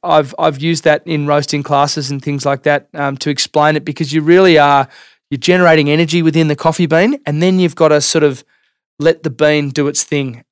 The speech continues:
um, and don't work it too hard. Let it do the,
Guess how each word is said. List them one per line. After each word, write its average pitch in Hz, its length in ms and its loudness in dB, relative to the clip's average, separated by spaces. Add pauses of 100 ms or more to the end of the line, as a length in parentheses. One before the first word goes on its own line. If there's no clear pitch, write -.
um, 135 560 -2 (680)
and 135 120 -10
don't 143 220 2
work 139 240 0
it - 100 -6
too 135 200 0
hard. 131 280 -2
Let 131 180 -2
it - 220 -8
do 135 240 0
the, 123 280 -6